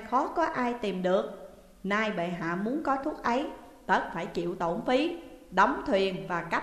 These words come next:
hành trang cho hạ thần vượt bể thì mới tìm được." Thủy Hoàng nói: "Nhà ngươi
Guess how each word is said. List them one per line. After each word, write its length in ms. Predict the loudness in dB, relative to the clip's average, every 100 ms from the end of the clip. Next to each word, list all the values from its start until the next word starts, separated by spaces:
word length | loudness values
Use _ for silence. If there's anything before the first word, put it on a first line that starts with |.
| -2
hành 240 | -4 0 4
trang 260 | 4 4 0
cho 120 | 0
hạ 280 | 0 -2 -2
thần 220 | -4 -4 -2
vượt 200 | -2 0
bể 300 | 2 2 2 -2 -12 -16 0
thì 340 | 2 2 0
mới 200 | 0 -2
tìm 280 | 2 2 6
được." 220 | 6 6 4 -6 -12 -18 -20 -20 -20 -4
Thủy 240 | 0 0 0
Hoàng 260 | -4 -2
nói: 200 | 2 6 8 6 2 0
"Nhà 220 | 4 4
ngươi 220 | 4 4